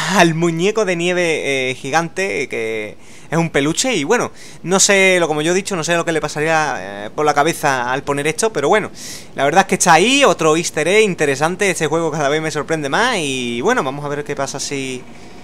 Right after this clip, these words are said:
bueno, no pasa nada, eso parece que está ahí fijado. Pe-,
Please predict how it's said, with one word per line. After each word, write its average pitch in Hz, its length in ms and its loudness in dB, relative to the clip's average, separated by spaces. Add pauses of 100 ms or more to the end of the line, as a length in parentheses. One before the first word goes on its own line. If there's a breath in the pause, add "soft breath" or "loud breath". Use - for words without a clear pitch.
(240 loud breath)
bueno, 127 180 0
no 131 60 0
pasa 135 240 2
nada, 165 180 2
eso 135 160 -2
parece 139 220 2
que 131 80 0
está 135 160 2
ahí 131 440 0
fijado. 131 440 -2 (500 loud breath)
Pe-, 151 400 6